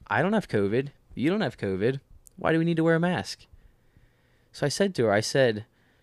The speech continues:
I, first I asked her if she tattled. Obviously she did. I kinda set her up for that. And I just told her, like, "Please don't travel if you're gonna whine about this. This, I mean, we live in a real world. We don't need masks. Just go out,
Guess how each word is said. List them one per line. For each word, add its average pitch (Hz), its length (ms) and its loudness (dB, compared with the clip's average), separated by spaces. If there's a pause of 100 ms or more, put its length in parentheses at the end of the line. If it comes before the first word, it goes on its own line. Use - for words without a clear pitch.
(720)
I, 113 120 2
first 226 300 6
I 117 60 8
asked 117 280 6
her 101 100 0
if - 60 -4
she 92 100 -12
tattled. 95 480 0 (400)
Obviously 107 380 0
she 95 140 -10
did. 92 280 -8 (380)
I - 60 -10
kinda 95 200 -8
set 95 180 -6
her 90 60 -4
up 95 120 -6
for 92 100 -10
that. 87 260 -6 (760)
And 127 100 -6
I 151 80 -4
just - 160 -8
told 170 200 2
her, 165 100 2
like, 123 200 0 (560)
"Please 180 240 -2
don't 170 180 2
travel 151 400 6
if 117 100 2
you're 135 100 2
gonna 135 140 2
whine 135 240 2
about 104 240 0
this. 90 180 -8
This, - 300 -4
I 120 80 -4
mean, 117 340 -2 (340)
we 131 160 -2
live 160 120 0
in 151 60 -2
a 120 80 0
real 151 240 2
world. 127 220 4
We 120 80 0
don't 139 180 0
need 135 180 -4
masks. 113 600 -4 (380)
Just - 180 -10
go 165 160 4
out, 135 280 6